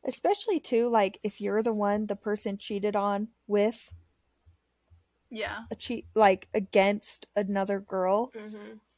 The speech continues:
Speaker 1: wouldn't you always be in your head, like, "They did it to her, so
Speaker 2: Yeah.
Speaker 1: what's stopping them from doing it to me?"
Speaker 2: And they're like, "Well, we just weren't compatible, or I liked you more," and then it's like, "Well, then end it."
Speaker 1: Yeah.
Speaker 2: Like, you
Speaker 3: Mm-hmm.
Speaker 2: don't have to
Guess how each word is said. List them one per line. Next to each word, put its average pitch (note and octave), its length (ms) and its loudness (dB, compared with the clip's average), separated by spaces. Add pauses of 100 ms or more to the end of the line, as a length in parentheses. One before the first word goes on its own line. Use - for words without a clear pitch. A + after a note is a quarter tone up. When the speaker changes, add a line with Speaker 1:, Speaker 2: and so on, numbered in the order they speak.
(260)
Speaker 1:
wouldn't C4+ 280 0
you E4 160 2
always A3+ 380 4
be C#4 160 0
in B3+ 80 -2
your A3+ 100 0
head, G3+ 280 2
like, A3+ 260 2
"They G#3 140 2
did C4 200 0
it D#4 160 0
to G3+ 100 -4
her, A3+ 600 -2 (280)
so A#3 60 -10
Speaker 2:
Yeah. A3 260 0
Speaker 1:
what's C4 180 -4
stopping B3 440 0
them G#3+ 140 -2
from G#3 200 -6
doing A3 240 -2
it G#3 160 -8
to G#3 80 -12
me?" G3+ 600 -8 (160)
Speaker 2:
And A#3 80 -10
they're B3 80 -8
like, A#3 200 -8
"Well, C4 260 -8
we C4 100 -10
just C4+ 360 -16
weren't B3 200 -12
compatible, A#3 540 -8
or A3+ 180 -6
I G#3+ 80 -6
liked G#3+ 320 -8
you A3 120 -12
more," G#3 280 -12
and G3+ 120 -12
then G3+ 100 -12
it's - 100 -18
like, A3 160 -14 (200)
"Well, G#3 120 -4
then G3+ 200 -10
end G#3 200 -8
it." - 180 -12 (640)
Speaker 1:
Yeah. F#3 600 0
Speaker 2:
Like, A3+ 240 -12
you A3+ 60 -6
Speaker 3:
Mm-hmm. A3 80 -6
Speaker 2:
don't G#3+ 80 -12
have G#3 240 -6
to G3+ 200 -14